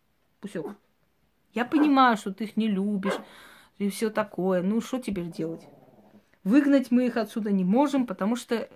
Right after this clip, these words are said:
там дети. Давно бы выгнала эту хрю-хрю. Ой, так. Следующий момент. Э,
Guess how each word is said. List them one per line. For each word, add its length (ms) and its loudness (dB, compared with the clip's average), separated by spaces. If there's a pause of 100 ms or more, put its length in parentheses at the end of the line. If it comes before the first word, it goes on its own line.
(140)
там 260 2
дети. 500 -6 (240)
Давно 240 -2
бы 120 -4
выгнала 520 -8 (1080)
эту 200 -16
хрю-хрю. 540 -4 (420)
Ой, 220 0 (440)
так. 300 -4 (1400)
Следующий 560 0
момент. 540 -6 (160)
Э, 380 -12